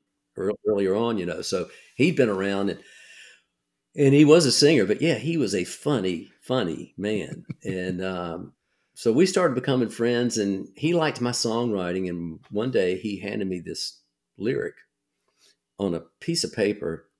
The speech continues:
Speaker 1: that he had written in his really impeccable handwriting.
Speaker 2: Huh.
Speaker 1: And it had a little note at the bottom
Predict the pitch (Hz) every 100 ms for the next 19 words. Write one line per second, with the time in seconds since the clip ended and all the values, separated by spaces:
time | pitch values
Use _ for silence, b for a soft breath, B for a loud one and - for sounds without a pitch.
0 | _ _ _ 90 113 110 90 104 98 80
1 | - _ _ _ _ - - 92 87 90
2 | - - _ - 113 92 82 92 87 123
3 | 123 104 87 98 90 92 73 76 71 117
4 | 101 b b b 110 92 80 b b b
5 | b _ 90 110 101 92 101 92 82 -
6 | - 92 107 98 - 78 87 95 82 73
7 | 76